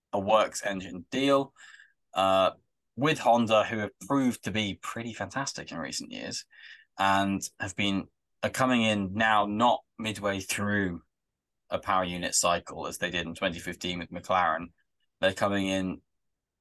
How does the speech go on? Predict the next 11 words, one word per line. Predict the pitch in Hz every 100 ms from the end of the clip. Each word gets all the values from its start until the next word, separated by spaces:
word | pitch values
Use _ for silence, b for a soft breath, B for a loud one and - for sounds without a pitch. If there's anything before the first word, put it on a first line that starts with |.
| _ _ _ _ _ _ _ _ _ _ _
you | 123
know, | 82 - - -
front, | - 131 117 -
they're | 104
fronting | 104 143 135 127 113
up | 101 -
front | 120 104
and |
center | 107 98 92 90
with | 90 - _ _
the | 104